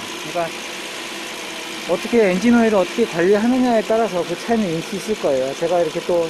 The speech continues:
다른 베라크루즈를 지금 소개하려고 돌아다니고 있는데 이러네요. 그러니까 그, 이렇게 지금 오늘,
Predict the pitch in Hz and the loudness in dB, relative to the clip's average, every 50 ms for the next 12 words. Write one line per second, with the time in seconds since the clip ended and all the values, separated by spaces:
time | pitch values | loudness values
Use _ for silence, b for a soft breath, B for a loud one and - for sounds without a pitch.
0 | - - 170 175 190 185 165 165 165 170 165 165 180 180 165 170 156 165 156 143 | -2 0 0 2 2 2 0 0 0 0 0 0 -2 -2 0 0 0 0 -2 -2
1 | - 156 160 156 151 147 - - 220 226 226 226 220 214 208 190 160 147 151 160 | -4 -4 -4 -4 -6 -6 -6 -2 0 2 4 4 4 4 2 2 2 2 2 2
2 | 175 180 160 143 160 175 180 180 175 175 175 160 165 165 156 156 156 147 160 170 | 2 2 2 2 2 2 2 2 0 0 -2 -2 -2 -2 -2 -2 -2 -2 -2 -2
3 | 190 170 143 127 123 120 120 - - - - - - - - - - - - - | -2 -2 -2 -4 -6 -8 -10 -10 -12 -12 -12 -12 -12 -12 -12 -12 -12 -8 -4 -2
4 | 196 196 196 196 202 202 202 190 180 - - - - - - - - - - - | 0 0 2 2 2 2 2 2 -2 -6 -10 -12 -12 -10 -10 -10 -12 -12 -12 -12
5 | - - 233 - - 202 180 180 - - 190 180 - 185 185 180 175 185 190 190 | -10 -10 -8 -6 -4 -4 -4 -2 0 0 0 0 2 2 2 2 2 2 4 4
6 | 190 202 196 170 | 4 4 4 2